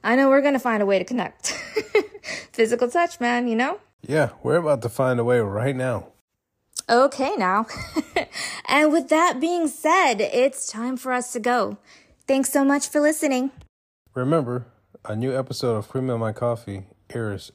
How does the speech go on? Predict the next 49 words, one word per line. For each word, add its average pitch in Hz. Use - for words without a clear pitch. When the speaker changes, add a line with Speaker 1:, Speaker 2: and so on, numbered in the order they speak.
Speaker 2:
every 110
Monday, 123
so -
set 127
your 135
reminders 120
and 107
don't 107
miss 104
an 107
episode. 95
Speaker 1:
If 269
you 294
would 302
like 311
to 320
be 262
on 247
our 202
show 190
or 233
just 294
want 311
to 269
write 226
to 214
us 180
and 190
tell 269
us 262
about 196
your 202
marriage 202
or 185
relationship 190
journey, 190
please 311
email 240
us 165
at 202
cream 254
in 302
my 185
coffee 196
ninety-seven 247
at 226
gmail 233
dot 277
com. 311